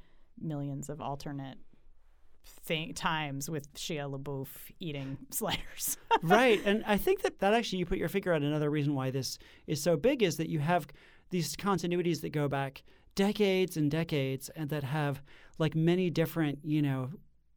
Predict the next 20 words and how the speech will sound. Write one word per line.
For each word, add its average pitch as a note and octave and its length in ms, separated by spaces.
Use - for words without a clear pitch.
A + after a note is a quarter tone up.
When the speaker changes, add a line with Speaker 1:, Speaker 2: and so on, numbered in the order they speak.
Speaker 2:
creative E3 440
approaches D#3 480
to D3+ 100
the C#3+ 100
same D3 240
character. D3+ 580
And D#3+ 240
inevitably F3 680
what D3 120
you D3+ 140
have C3+ 240
is, C3 240
is C#3+ 160
people C#3+ 260
being C3+ 220
like, B2+ 200
"I C#3+ 100
wish C3+ 240
I C#3 80
could B2+ 200